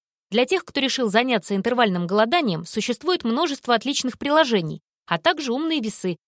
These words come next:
которые измеряют не только ваш вес, но и мышечную массу, процент жира и прочие показатели. Устройства, которые я рекомендую, вы найдете на моем сайте.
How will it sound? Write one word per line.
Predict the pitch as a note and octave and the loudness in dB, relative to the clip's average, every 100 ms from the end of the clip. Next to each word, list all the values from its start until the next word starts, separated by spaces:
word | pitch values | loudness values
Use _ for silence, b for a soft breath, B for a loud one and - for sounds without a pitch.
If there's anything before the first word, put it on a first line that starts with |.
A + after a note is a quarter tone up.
| _ | _
которые | G#3+ G#3 G3 F#3+ | -2 0 0 2
измеряют | G3+ G#3+ G#3 F3 - | 2 2 2 0 -2
не | F#3+ F3 | -4 0
только | A#3+ D#4 F#3+ | 0 0 0
ваш | F#3+ - | 0 -2
вес, | F#3 D#3 - _ - | -2 -4 -4 _ -4
но | F4 | 0
и | A#3+ | 0
мышечную | D4+ C#4 - F#3+ E3 | 0 -2 -4 -4 0
массу, | D#3+ D#3 B3 A#3 _ | -2 -2 -4 -6 _
процент | - B3+ - E4 G3 | 0 0 0 -2 -2
жира | E3 D#4+ E4 | -2 -2 -2
и | - A3 | -4 -4
прочие | G3+ G3+ - G3+ | 0 0 0 -4
показатели. | F#3+ F#3+ F3 F3+ D#3+ D3+ D#3 _ _ _ - | -2 -2 0 0 -2 -8 -10 _ _ _ -2
Устройства, | G#3+ - A3+ - F3+ | -2 2 0 0 -2
которые | G3+ G#3+ G3+ F3+ | -2 0 0 2
я | G#3 | 2
рекомендую, | F#3+ D#3+ E3 E3+ G#3+ D4+ - _ | 2 0 -4 -2 -2 -2 -4 _
вы | - F4+ | -4 0
найдете | D4+ G#3 F#3+ C#4+ C#4 | 0 0 0 0 -2
на | A3 | 0
моем | F3+ F3+ F3+ | 0 -2 -2
сайте. | - D#3+ D3 - | -2 -2 -2 -8